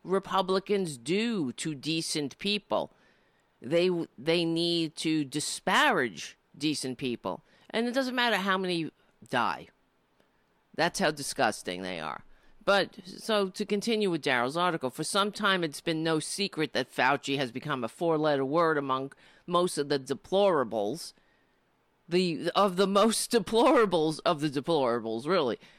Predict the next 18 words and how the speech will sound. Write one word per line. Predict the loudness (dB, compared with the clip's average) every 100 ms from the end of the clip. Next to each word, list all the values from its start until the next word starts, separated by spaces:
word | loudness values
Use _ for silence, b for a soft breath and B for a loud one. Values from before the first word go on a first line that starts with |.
| b b b
While | 0 4 6 4
most | 4 2 2
of | 0
the | 2
nation | 4 2 0 -2
sees | -2 0 2 2
a |
man | 0 2 2 0 -2
providing | -4 -2 0 2 4 2 2 0 -2 -6 _
sober, | -14 -8 0 4 4 4 2 2 2 -2 _
fact-based | -6 0 2 2 -2 -2 2 2 2 -2 -6
information | -4 -4 -2 -2 0 -2 -2 -2 -2 -2 0
about | 0 0 -2
this | -4 -4
pandemic, | -4 -4 -2 -2 -2 0 -4 -8 b b
people | -4 -2 0 0 4
like | 4 4 0
Wall | -2 2 6 6 4 2